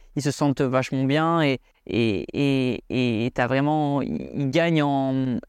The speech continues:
en une, une vie vraiment beaucoup plus saine après. Donc, euh, il y a, il y a tout, il faut, faut s'accepter comme on est,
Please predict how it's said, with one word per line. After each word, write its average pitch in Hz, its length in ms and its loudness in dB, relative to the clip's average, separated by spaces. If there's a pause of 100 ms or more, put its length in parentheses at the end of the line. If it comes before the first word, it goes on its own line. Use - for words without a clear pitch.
(100)
en 127 500 -4 (300)
une, 147 140 2
une 147 300 0
vie 165 160 2
vraiment 151 280 2
beaucoup 151 220 0
plus 151 160 -2
saine 170 240 0
après. 165 320 -2 (380)
Donc, 147 240 0
euh, 143 180 2
il 160 80 0
y 185 60 2
a, 170 80 2
il 175 60 2
y 180 40 2
a 202 80 0
tout, 220 260 2
il 165 100 2
faut, 208 280 0
faut 214 160 -4
s'accepter 202 420 -2
comme 175 180 0
on 165 180 0
est, 202 180 0